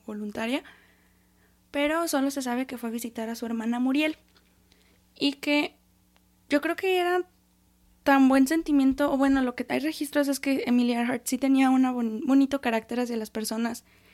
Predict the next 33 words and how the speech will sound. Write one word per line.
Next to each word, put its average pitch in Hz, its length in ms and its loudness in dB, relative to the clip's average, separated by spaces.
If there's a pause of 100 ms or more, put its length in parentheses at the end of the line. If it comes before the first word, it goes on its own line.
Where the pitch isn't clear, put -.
(220)
y 247 100 -6
siempre 262 360 -2
quería 240 220 -2
que - 120 -10
todos 262 240 -2
estuvieran 226 520 -2
bien 233 300 -2 (280)
y 240 80 -2
ayudar 233 300 0
a - 20 -2
la 262 120 -2
comunidad. 226 800 -4 (420)
Entonces, 262 600 0 (480)
yo 277 160 2
me 339 120 2
voy 339 100 0
por 302 160 0
el 262 120 2
lado 240 220 -2
de 247 120 -4
que 226 120 -6
ella 226 180 -4
sí 254 160 0
notó 277 380 0
como 269 280 2
la 220 220 -6
falta 240 380 -2
que 269 160 -2
hacía 254 460 -2
a, 233 140 -6 (600)
a 240 100 -2
los 240 180 -2
soldados 247 760 0